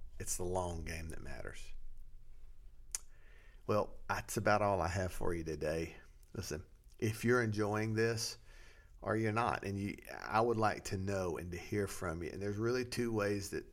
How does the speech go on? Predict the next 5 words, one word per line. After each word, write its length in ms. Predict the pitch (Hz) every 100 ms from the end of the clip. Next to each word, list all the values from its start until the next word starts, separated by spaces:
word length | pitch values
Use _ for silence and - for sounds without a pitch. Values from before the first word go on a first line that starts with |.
| -
that, 260 | 95 92 - - -
that 320 | 92 80 - - - - - - - - - - - - - - - -
I 80 | 95
know 260 | 92 95 87
that, 320 | 60 62 -